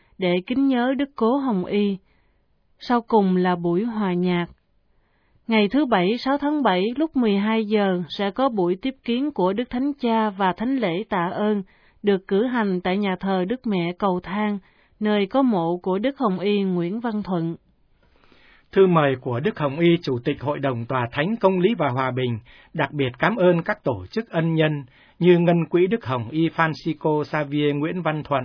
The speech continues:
Speaker 2: ở Hoa Kỳ, Ngân quỹ Thánh Matthew, tưởng niệm Đức Hồng Y Francisco Xavier Nguyễn Văn Thuận ở Vatican, Hiệp hội các cựu chủng sinh Huế ở Mỹ, Ngân quỹ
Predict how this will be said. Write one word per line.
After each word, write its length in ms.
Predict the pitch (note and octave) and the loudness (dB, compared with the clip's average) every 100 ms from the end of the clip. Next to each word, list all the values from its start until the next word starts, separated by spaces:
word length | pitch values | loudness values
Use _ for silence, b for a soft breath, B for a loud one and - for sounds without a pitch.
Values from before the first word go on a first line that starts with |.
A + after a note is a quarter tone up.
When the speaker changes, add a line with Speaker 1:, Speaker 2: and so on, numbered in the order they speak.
| B2 | -6
Speaker 2:
ở 200 | C3 G#2+ | -8 -8
Hoa 240 | F2+ C#3+ D3+ | -4 -6 -4
Kỳ, 300 | C3+ A#2+ G#2 - b b b b | -4 -4 -4 -14 b b b b
Ngân 200 | F3+ F3 | 2 2
quỹ 200 | F3 F#3 - | 2 2 2
Thánh 240 | F3+ G#3+ | -4 -2
Matthew, 500 | G3 - E3+ D#3+ D#3 b b b - | -4 -4 0 0 0 b b b -4
tưởng 220 | C#3+ C#3 | -2 0
niệm 240 | D3 C#3+ | 0 0
Đức 180 | F#3+ - | -4 -2
Hồng 200 | C#3+ B2+ | -6 -4
Y 180 | E3+ F3+ | 0 0
Francisco 640 | F3+ E3+ - E3+ - E3+ | 0 -2 -2 -6 -2 -2
Xavier 520 | D#3+ E3+ D3+ D#3+ D#3+ | 0 -2 0 0 0
Nguyễn 240 | D#3 F3+ G3 | 0 -4 -2
Văn 200 | E3+ D#3+ | -4 -2
Thuận 220 | D3+ C3 B2+ | -2 -2 -4
ở 220 | B2 G2 | -10 -8
Vatican, 680 | A2 D3 - D3 - C#3 B2+ B2 b b b b D#3 | -6 -6 -6 -6 -2 -2 -4 -14 b b b b -4
Hiệp 160 | D#3 | -2
hội 260 | C#3 D#3 C#3 | 0 0 0
các 240 | G3+ - - | -4 -4 -2
cựu 220 | C#3+ B2 | -2 -2
chủng 260 | C#3 G#2 | -8 -8
sinh 260 | D#2+ F3+ D#3 | -4 -4 -2
Huế 240 | D3+ D#3+ A#3+ | 0 0 0
ở 180 | B2+ G#2 | -6 -6
Mỹ, 440 | A2+ D3 D#3+ A#3+ b b b b - | -4 -2 -2 -4 b b b b 2
Ngân 220 | F#3 F3 | 2 2
quỹ 340 | F3 E3+ G#3 | 2 2 2